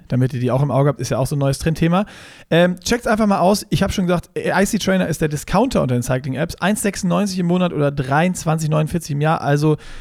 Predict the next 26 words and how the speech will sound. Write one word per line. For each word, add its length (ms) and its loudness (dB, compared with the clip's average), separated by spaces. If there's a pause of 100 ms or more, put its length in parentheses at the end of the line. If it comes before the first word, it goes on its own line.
(120)
super 300 4
günstig. 360 -2
Ihr 80 -2
könnt 200 -2
das 140 -2
Ganze 460 0 (720)
auschecken 480 0
unter 360 0
I 200 2
C 520 0
trainer 440 2
punkt 380 -2 (180)
D 320 2
E, 80 -2
also 280 0 (120)
I 320 0
C 440 0 (400)
T, 340 0 (380)
ne? 240 0 (640)
Indoor 400 2
Cycling 460 0
Trainer 460 2 (180)
punkt 260 0
D 280 2
E, 60 -6 (260)
runterladen 680 4